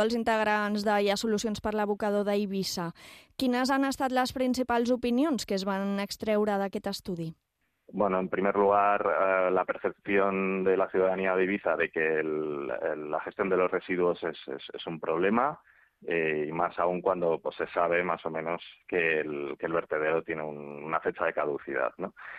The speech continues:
Speaker 2: Esa es la, la principal conclusión, in-, digamos, introductoria.
Speaker 1: Ujú.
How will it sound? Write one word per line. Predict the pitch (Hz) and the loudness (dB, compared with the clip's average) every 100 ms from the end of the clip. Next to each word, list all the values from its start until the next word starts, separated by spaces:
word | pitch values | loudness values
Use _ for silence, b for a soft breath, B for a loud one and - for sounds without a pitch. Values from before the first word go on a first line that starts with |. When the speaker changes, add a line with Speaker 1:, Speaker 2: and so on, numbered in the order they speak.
| B - | B -8
Speaker 2:
Esa | 80 82 | -2 -2
es | 82 | 2
la, | 80 80 78 | 2 2 2
la | 80 | 0
principal | 80 82 - - 82 80 78 76 78 76 76 | -4 -8 -6 0 0 0 -4 -4 -2 -2 -4
conclusión, | - 90 90 87 92 87 | -8 -6 -4 -2 0 0
in-, | 87 90 92 | -2 -4 -4
digamos, | 95 92 92 | 0 0 0
introductoria. | 92 90 92 90 - 117 113 123 | -2 0 0 0 0 2 4 2
Speaker 1:
Ujú. | 160 - 208 208 | 0 -6 -6 -6